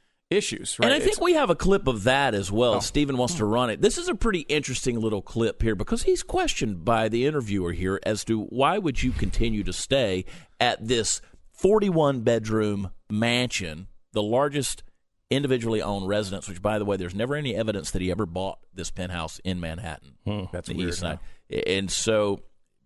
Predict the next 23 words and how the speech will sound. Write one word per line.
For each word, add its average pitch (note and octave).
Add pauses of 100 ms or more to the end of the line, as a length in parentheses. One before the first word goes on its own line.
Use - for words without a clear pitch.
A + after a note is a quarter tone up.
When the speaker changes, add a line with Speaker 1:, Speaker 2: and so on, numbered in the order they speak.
Speaker 2:
pretty E3+
interesting A2+
story. F#2
Speaker 3:
Here's C3
the, A2
here's A#2+
the -
clip. -
Speaker 2:
Yeah. - (400)
The -
nineteen E4
seventies E3+
marked C#3+
the B2
first C#3+
appearance C3+
of A2
Jeffrey A#2
Epstein A#2+
on A#2
the A#2+
social G#2+
radar. A#2+